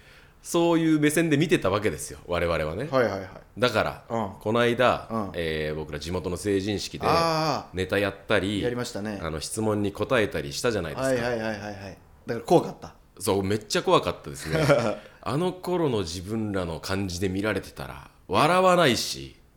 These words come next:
Speaker 2: 周り他校だし。
Speaker 1: うん。
Speaker 2: 拗ねた感じで見ますよね。
Speaker 1: 見ますよ。
Speaker 2: 「なんじゃこいつら」と。
Speaker 1: って。
Speaker 2: うん。と思ったら意外と笑ってくれましたね。
Speaker 1: そこなんですよ。
Speaker 2: よかった。
Speaker 1: それはもう時代が少し変わったのか。
Speaker 2: そうなのか。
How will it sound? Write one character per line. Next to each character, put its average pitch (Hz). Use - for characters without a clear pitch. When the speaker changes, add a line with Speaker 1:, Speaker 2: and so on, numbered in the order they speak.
Speaker 2:
周 131
り 127
他 135
校 107
だ 92
し。 -
Speaker 1:
う 98
ん。 85
Speaker 2:
拗 -
ね 139
た 120
感 101
じ 92
で 98
見 98
ま 107
す -
よ 82
ね。 76
Speaker 1:
見 90
ま 117
す -
よ。 73
Speaker 2:
「な 90
ん 95
じ 104
ゃ 139
こ 143
い 110
つ -
ら」 73
と。 -
Speaker 1:
っ -
て。 -
Speaker 2:
う 101
ん。 95
と 196
思 208
っ -
た 175
ら 113
意 110
外 127
と 117
笑 139
っ -
て 139
く 135
れ 135
ま 123
し -
た 90
ね。 90
Speaker 1:
そ -
こ 156
な 156
ん 110
で 78
す -
よ。 69
Speaker 2:
よ 107
か -
っ -
た。 -
Speaker 1:
そ -
れ 156
は 160
も 113
う 80
時 101
代 175
が 175
少 -
し -
変 104
わ 117
っ -
た 139
の 98
か。 101
Speaker 2:
そ 135
う -
な 120
の 104
か。 82